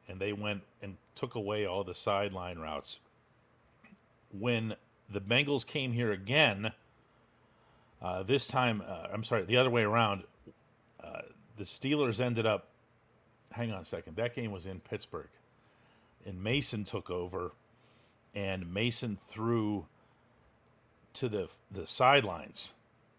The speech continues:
and that's because he's really, really good at it. They took advantage of it. He had, uh, one day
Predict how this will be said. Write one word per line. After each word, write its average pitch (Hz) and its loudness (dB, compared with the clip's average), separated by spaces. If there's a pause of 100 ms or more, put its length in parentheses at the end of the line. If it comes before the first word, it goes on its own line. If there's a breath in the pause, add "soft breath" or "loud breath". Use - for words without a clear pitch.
(400)
and - -10
that's 135 -8
because 120 -6
he's 113 -8
really, 113 -6
really 110 -4
good 131 2
at 73 -6
it. - -18 (520)
They 87 -6
took - -4
advantage 92 -2
of 73 -10
it. - -16 (640)
He 156 2
had, 139 0
uh, - -12 (300)
one 123 -2
day 92 -4